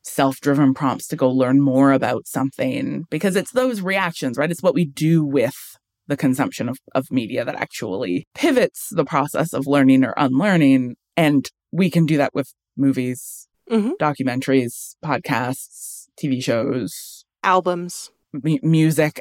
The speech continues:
Speaker 2: Mm-hmm.
Speaker 1: absolutely, undeniably, live theater, comedy, art. Like, there's a million forms of art that we can use to learn <laughs> things about the world and to talk to each other about them.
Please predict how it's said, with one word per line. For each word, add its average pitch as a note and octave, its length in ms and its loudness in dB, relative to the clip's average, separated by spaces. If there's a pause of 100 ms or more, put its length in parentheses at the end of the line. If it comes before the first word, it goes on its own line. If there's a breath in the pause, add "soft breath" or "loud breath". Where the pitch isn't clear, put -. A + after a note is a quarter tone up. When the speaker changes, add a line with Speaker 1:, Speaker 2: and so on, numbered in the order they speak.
Speaker 2:
Mm-hmm. C3 100 0
Speaker 1:
absolutely, C#3+ 840 0
undeniably, C3+ 1080 2
live C3+ 300 -2
theater, C3 800 0 (720 loud breath)
comedy, C#3 960 6 (180)
art. C#3+ 180 0
Like, F3 200 0
there's F3 320 0
a E3+ 60 0
million D#3+ 320 0
forms C3+ 360 0
of C3+ 140 -4 (100)
art A#2+ 340 -2 (220)
that C#3 140 0
we C3+ 100 0
can C#3 180 0
use C3+ 560 0 (440)
to C3+ 320 -2
learn D#3 400 2 (180 loud breath)
<laughs> - 220 -20
things G3+ 480 0 (100)
about G3 280 0
the F#3+ 80 -2
world F3+ 380 0
and F#3+ 160 -2
to - 80 -14
talk F#3 300 -2
to - 140 -10
each F3 160 -4
other D#3 300 -2
about E3+ 340 -2
them. D3+ 180 -2